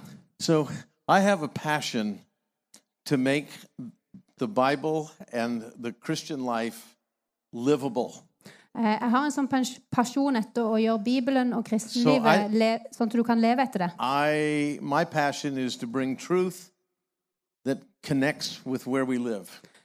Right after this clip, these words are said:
Speaker 2: Eh, min pasjon er å bringe sannhet som
Speaker 1: And s-
Speaker 2: forbinder der vi lever nå.
Speaker 1: So if this is too simple for you,
Speaker 2: Så hvis dette er for enkelt for deg,
Speaker 1: I'm going home tomorrow.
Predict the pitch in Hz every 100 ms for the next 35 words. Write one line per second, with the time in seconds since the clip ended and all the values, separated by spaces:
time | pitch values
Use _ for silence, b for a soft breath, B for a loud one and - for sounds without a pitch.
0 | b 226 214 233 262 269 233 254 269 240
1 | 226 220 226 247 240 247 277 262 220 208
2 | - 220 214 - _ - - 139 - 254
3 | 269 240 226 226 226 220 240 214 226 226
4 | - - - 170 147 156 196 190 180 -
5 | 214 - 208 202 156 - 139 135 151 165
6 | - _ _ _ - 233 233 233 233 262
7 | 240 233 233 240 247 247 294 269 _ _
8 | _ _ _ - 135 143 147 139 147 117
9 | 120 107 110